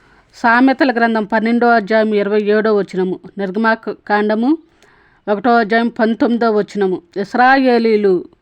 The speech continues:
చురుకైన వారని ఐగుప్తీయులు సాక్ష్యం ఇచ్చారు. అలాగే సమర్పణ కావాలి. అనగా సమర్పణ అనగా సమ-, సమర్పించుకొనుట.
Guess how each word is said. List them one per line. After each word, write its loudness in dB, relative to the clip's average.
చురుకైన 4
వారని 2
ఐగుప్తీయులు -2
సాక్ష్యం -2
ఇచ్చారు. -6
అలాగే 0
సమర్పణ 0
కావాలి. -2
అనగా 2
సమర్పణ 2
అనగా 2
సమ-, 0
సమర్పించుకొనుట. 0